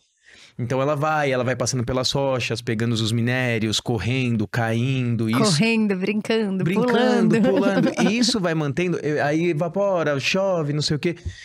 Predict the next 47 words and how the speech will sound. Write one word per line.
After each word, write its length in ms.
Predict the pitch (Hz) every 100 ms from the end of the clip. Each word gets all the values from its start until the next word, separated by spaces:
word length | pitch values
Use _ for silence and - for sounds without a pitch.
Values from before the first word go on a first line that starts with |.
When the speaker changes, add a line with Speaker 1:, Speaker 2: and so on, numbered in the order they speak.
| -
Speaker 1:
Isso 300 | - 220 -
mantém 340 | 185 151 175 180
a 100 | 165
água 220 | 160 180
viva, 440 | 160 160 120 104 95
então 240 | 104 123
mantém 260 | 135 131 143
uma 160 | 143
água 280 | 139 139 143
saudável. 600 | 139 156 160 131 117 113
A 40 |
partir 280 | 117 147 208
do 120 | 190
momento 340 | 208 170 147 -
que 60 |
ela 120 | 135 123
começa 320 | 123 127 131
a 40 |
ter 120 | 123
contato 640 | 117 127 117 117 107 - 104 _ _ _ _ _ _ _
com 640 | - 123 113 104 98 95 98
o 60 | -
ser 160 | 120
humano, 760 | 113 117 131 131 117 107 98 95
estresse, 840 | 98 - 135 127 113 101 95 92
não 60 | 101
sei 160 | - 107
o 40 |
quê, 280 | - 175 -
mesmo 380 | 156 233 240 233
o 80 | -
assassinato 640 | 147 160 - 143 160 180
de 120 | 131 123
animais 420 | 120 120 135 117
ou 220 | 110 101
a 120 | 98
cadeia 300 | - 113 117
alimentar 460 | 117 110 107 120 131
e 40 |
tal, 140 | 127 175
isso 140 | 180
faz 160 | 220 -
parte 320 | 185 139 131
do 100 | 117
ciclo 340 | - 107 107
da 180 | 101 95
água. 280 | 92 92